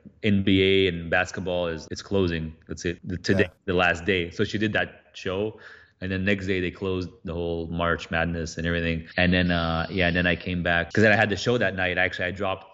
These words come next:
Speaker 1: my wife off there. We kind of had the mini rehearsal, and then I left. My wife stayed with her for the show, and then I went to do my show there at V. And then literally it was, like, I think three days later or something, I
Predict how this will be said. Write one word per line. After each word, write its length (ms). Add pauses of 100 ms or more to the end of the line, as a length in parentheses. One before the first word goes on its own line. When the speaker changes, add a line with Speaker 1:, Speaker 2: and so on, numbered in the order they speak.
(140)
Speaker 1:
my 160
wife 320
off 200
there. 220
We 100
kind 200
of 100 (380)
had 140
the 80
mini 220
rehearsal, 440
and 80
then 80
I 140
left. 380
My 120
wife 220
stayed 420 (100)
with 140
her 100
for 140
the 100
show, 480
and 100
then 120
I 60
went 240
to 100
do 420 (160)
my 80
show 300
there 180
at 160
V. 560 (440)
And 120
then 180
literally 300
it 40
was, 140
like, 240
I 60
think 240 (180)
three 320
days 240
later 400
or 60
something, 340
I 140